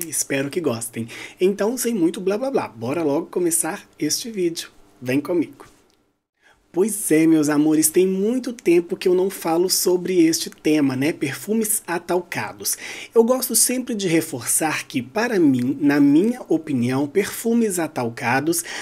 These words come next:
são diferentes de perfumes assabonetados. Inclusive, farei dois vídeos. Este será o primeiro vídeo em que eu falarei sobre alguns,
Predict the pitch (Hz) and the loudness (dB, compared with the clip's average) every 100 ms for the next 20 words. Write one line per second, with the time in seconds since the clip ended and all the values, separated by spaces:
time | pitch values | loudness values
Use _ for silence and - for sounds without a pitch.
0 | - - - 214 247 226 208 165 180 196 | -10 -4 2 2 2 0 0 2 2 0
1 | 175 175 156 131 - 233 240 - - 160 | -6 -4 -4 -4 -2 0 0 -2 -4 -4
2 | 180 196 - 190 175 185 196 - - 196 | 0 0 0 0 0 0 0 -2 -4 -4
3 | 208 - - - 208 254 254 220 180 208 | -4 -2 -4 -2 2 2 2 0 2 0
4 | 208 202 196 196 151 190 254 214 131 101 | 0 2 2 2 2 4 4 2 -2 -4
5 | 104 - - - - - 185 220 226 214 | -4 -4 -6 -14 0 8 8 8 4 4
6 | 180 170 170 247 220 175 165 135 135 160 | 2 2 0 2 6 6 4 2 0 0
7 | 175 208 190 190 190 - 220 233 180 180 | 0 2 0 2 0 0 -2 2 4 4
8 | - 151 127 135 214 165 127 147 - | 4 2 2 0 0 0 0 2 0